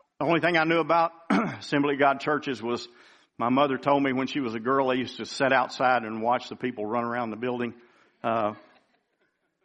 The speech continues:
that was their form of having fun. So I met her, went to church, and I heard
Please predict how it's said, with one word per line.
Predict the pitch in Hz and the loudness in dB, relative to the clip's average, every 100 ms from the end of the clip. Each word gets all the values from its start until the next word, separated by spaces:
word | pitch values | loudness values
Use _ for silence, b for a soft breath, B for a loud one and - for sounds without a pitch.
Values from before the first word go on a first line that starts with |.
| _ _ _ - | _ _ _ -8
that | 123 131 | -6 -6
was | 107 | -4
their | 120 | -4
form | - 123 123 123 | -4 -4 -2 0
of | 104 95 - _ _ _ _ _ _ _ _ _ _ _ _ _ _ _ _ _ _ _ _ _ _ _ _ _ _ _ _ - | -2 -6 -16 _ _ _ _ _ _ _ _ _ _ _ _ _ _ _ _ _ _ _ _ _ _ _ _ _ _ _ _ -4
having | 123 120 | -2 -2
fun. | 92 139 113 76 - _ _ | -6 -6 -6 -8 -16 _ _
So | 123 110 104 - _ _ _ _ _ _ _ _ _ _ _ _ _ _ _ | -4 -4 -4 -16 _ _ _ _ _ _ _ _ _ _ _ _ _ _ _
I | - | -4
met | 135 156 | 0 0
her, | 135 143 139 127 - B B B - | 2 2 2 0 -6 B B B -4
went | 143 147 | -4 -2
to | |
church, | 123 - 143 127 - - - _ _ _ - | -6 -2 0 -2 -8 -18 -20 _ _ _ -6
and | 127 | 0
I | 135 | 0
heard | 120 - - 180 170 165 156 | 0 -4 0 2 2 0 -4